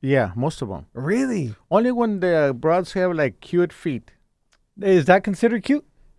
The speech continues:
Speaker 1: Uh, she's worth paying the twenty bucks.
Speaker 2: Oh, okay.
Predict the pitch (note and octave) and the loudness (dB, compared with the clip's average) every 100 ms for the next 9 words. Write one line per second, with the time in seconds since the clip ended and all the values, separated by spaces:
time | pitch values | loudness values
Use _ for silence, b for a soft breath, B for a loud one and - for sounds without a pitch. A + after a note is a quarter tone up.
0 | _ D#3+ F3 F3+ F3+ F3+ F3 F3 E3+ E3 | _ 0 4 4 6 6 6 4 2 0
1 | _ _ _ _ _ _ - A3+ A3+ A3 | _ _ _ _ _ _ -8 -4 -2 -2
2 | A3 A3 G#3+ G#3 G#3 G3+ G3+ G3+ G3+ G3 | -2 -4 -4 -2 -2 -2 -4 -4 -4 -4
3 | F#3+ - A3 A3 - A3 A3 F3+ D#3 - | -4 -6 -6 -6 -4 -2 0 0 -2 -4
4 | F#3+ F#3 C#3+ A#2 D3+ D#3+ D#3 B2 C3 | -4 -2 -2 0 2 4 2 0 -4